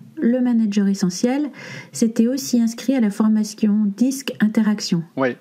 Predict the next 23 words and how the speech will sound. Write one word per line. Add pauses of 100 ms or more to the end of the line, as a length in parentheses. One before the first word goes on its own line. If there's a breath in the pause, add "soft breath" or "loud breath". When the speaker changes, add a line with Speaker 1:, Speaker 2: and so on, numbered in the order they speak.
Speaker 2:
c'est
une
statistique
intéressante,
on
en
parlait
là
juste
avant. (320 loud breath)
En
fait,
la
moitié
des
personnes
qui
ont
souscrit
à
la
formation
Disque,